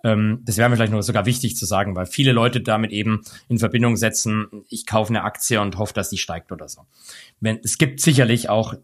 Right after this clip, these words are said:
Fonds, die sich Hedgefonds nennen und sowas machen.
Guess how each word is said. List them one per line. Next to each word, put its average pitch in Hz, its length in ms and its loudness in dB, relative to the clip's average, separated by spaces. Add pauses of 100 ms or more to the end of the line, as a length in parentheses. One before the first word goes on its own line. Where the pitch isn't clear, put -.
(400)
Fonds, 127 380 2
die 120 100 -2
sich 101 200 -2
Hedgefonds 117 400 0
nennen 110 200 2
und 101 80 0
sowas 98 300 0
machen. 139 320 2